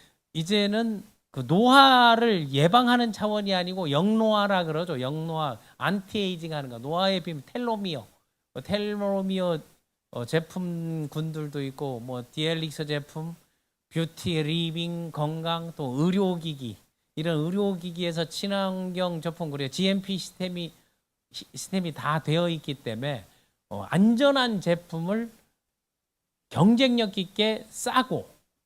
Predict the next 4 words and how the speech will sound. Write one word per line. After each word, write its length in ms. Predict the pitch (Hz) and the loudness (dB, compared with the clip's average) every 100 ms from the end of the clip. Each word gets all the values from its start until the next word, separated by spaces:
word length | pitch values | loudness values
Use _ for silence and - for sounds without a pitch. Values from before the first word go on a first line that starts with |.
| _ | _
그리고 220 | 143 139 | -8 -6
적정한 580 | - 160 - 233 226 175 | -4 -4 -2 -4 -2 -4
가격에 720 | - 135 180 170 170 208 180 - | -8 -8 -4 -4 -2 -4 -4 -6
공급받고, 840 | 160 190 202 170 151 - 196 | -4 -4 -4 -4 -6 -4 -6